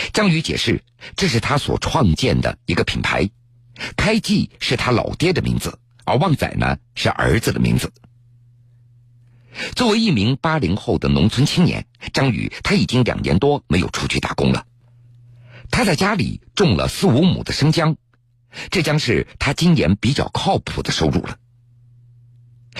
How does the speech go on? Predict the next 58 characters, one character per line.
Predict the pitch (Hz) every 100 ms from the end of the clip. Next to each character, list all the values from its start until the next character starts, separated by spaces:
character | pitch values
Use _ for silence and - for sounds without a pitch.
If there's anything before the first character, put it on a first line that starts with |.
| -
张 | 151 147
宇 | -
声 | -
称 | 82 65 65 - - -
自 | - 233
己 | 120
没 | 107
有 | 147
想 | - 107
过 | - - - -
通 | 196
过 | - -
直 | - 95
播 | - 160 - -
来 | 65
赚 | -
钱， | - - - _ _ _ - -
但 | - 226
是 | 127 80 -
他 | -
希 | 143 165
望 | 117 -
直 | 107
播 | 120 135 131 -
带 | 190 82
来 | 60
的 | 117
影 | 85 180
响 | - - - -
可 | -
以 | 247
让 | 147 98
他 | - 127 - -
成 | - 87
立 | 120
一 | -
个 | -
基 | 95 151
金 | 196 185
会， | 185 - _ _ _ - -
这 | 277 202
个 |
基 | 131 139
金 | 135
会 | 135 87 - -
可 | 131
以 | 123
帮 | - 165 185
助 | 156 - -
有 | 101 71
梦 | 92 196 123
想 | - 50 50
的 | 62
农 | 76 107
村 | - 170
的 |
孩 | - -
子。 | - -